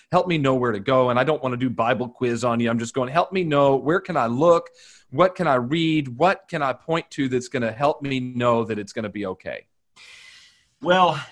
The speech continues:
Speaker 2: you know, there, of course, there are a number of passages I could refer to. That's not really the point, I think. The, but the point is, this is a point that you ask this question, "Have I built my house on the rock?" You know, have I built my house?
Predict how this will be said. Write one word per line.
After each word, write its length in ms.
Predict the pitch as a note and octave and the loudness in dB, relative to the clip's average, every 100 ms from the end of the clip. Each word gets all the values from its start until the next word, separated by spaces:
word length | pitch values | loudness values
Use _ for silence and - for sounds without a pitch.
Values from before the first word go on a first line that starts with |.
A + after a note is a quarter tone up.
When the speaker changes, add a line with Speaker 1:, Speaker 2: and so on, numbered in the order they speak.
| - | -6
Speaker 2:
you 160 | C3 C#3 | 0 2
know, 240 | A#2+ A#2+ | 2 0
there, 180 | A2+ A2 | -2 -4
of 140 | - | -8
course, 240 | - A#2 - | -6 -6 -6
there 120 | F#2+ | -10
are 20 | |
a 180 | C2+ D#2+ | -8 -6
number 360 | G#2 A2 G2 | -4 -2 -4
of 200 | E2+ - | -8 -14
passages 580 | - G#2+ G#2+ F#2 F2 F2+ | -8 -6 -6 -8 -10 -8
I 120 | F#2 | -8
could 140 | F#2 D#2+ | -8 -12
refer 280 | - G3+ F3+ | -4 0 0
to. 80 | G#2 | -2
That's 240 | F3+ F3+ | -4 -2
not 160 | F3 A#2+ | -2 -2
really 160 | A2+ | -2
the 80 | D#2+ | -6
point, 380 | - C3+ G#2 F2+ | -8 -6 -6 -6
I 100 | F#2 | -8
think. 360 | F#2 G2 F2+ F2 | -8 -8 -10 -8
The, 220 | G#2+ A#2 - | -8 -8 -8
but 140 | - | -10
the 80 | C3 | -10
point 400 | - G#3 G3 - | -4 0 0 0
is, 320 | C3 A#2 - | -2 -2 -8
this 360 | A2+ G#2+ F#3 G3+ | -12 -4 -4 -2
is 120 | F#3+ | -4
a 60 | F#3 | -6
point 460 | - C3+ C3 A#2 - _ _ _ _ _ _ | -4 -2 0 -2 -8 _ _ _ _ _ _
that 240 | B2 A#2 C3 | -2 -2 -2
you 220 | D3+ C#3+ | -4 0
ask 320 | B2+ C3 - | 2 2 2
this 200 | C3 A#2+ | -4 -4
question, 460 | - G#2 - - - | -6 -8 -8 -16 -14
"Have 200 | A2 A2+ | -4 2
I 160 | E3 | 2
built 340 | D3 E3 F3+ D#3+ | 2 -2 -2 0
my 240 | C#3 C#3+ | 0 2
house 380 | A#2+ A#2+ A#2 - | 2 2 2 -2
on 160 | G#2 G#2 | -6 -4
the 80 | |
rock?" 460 | E2+ C#2+ B1+ - - _ - | -6 -6 -8 -14 -20 _ -10
You 80 | G2 | -6
know, 300 | A2+ B2+ C3 _ _ | -2 -2 -4 _ _
have 180 | - G#2 | -4 4
I 220 | B2+ E3 | 6 6
built 340 | D#3 C3 D#3 - | 2 -2 -2 0
my 240 | C3 B2+ | 0 0
house? 560 | A2+ A2 G#2+ G#2 - | 0 0 2 -2 -6